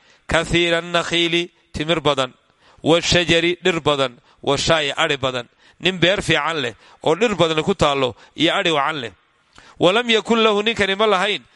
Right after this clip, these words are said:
khadamun, shaqaale hoosaad. Falam yajiduu, may helin. Fa qaaluu limra'ati, waxay ku yidhaahdeen, "Ayna saaxibuki? Ninkaagii mee?"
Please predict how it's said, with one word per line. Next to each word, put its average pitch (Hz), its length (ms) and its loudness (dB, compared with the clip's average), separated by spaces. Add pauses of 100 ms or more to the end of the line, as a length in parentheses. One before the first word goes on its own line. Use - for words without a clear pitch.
khadamun, 196 440 -2
shaqaale 165 380 0
hoosaad. 160 420 -2 (640)
Falam 190 300 0
yajiduu, 185 400 0
may 185 160 2
helin. 139 280 -2 (560)
Fa 156 160 0
qaaluu 202 280 2
limra'ati, 196 500 0
waxay 175 200 0
ku 208 120 -6
yidhaahdeen, 156 400 -2 (240)
"Ayna 180 300 2
saaxibuki? 151 760 -4 (240)
Ninkaagii 165 440 0
mee?" 151 300 -2